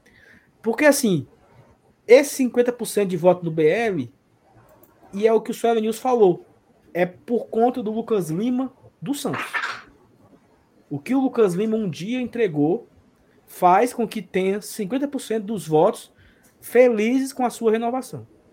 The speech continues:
Não, não pelo que ele entregou no Fortaleza de dois mil e vinte e um,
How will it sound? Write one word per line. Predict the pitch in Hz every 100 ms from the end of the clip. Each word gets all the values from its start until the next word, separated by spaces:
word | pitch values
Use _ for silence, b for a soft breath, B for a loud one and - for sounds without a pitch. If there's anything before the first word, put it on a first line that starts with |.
| _ _ _
Não, | 175 262 349
não | 196 226 359
pelo | 349 294
que | 262
ele | 233
entregou | 226 190 190
no | 180
Fortaleza | 175 165 160
de | 151
dois | 151
mil | 143
e |
vinte | 147 143
e | 127
um, | 208 -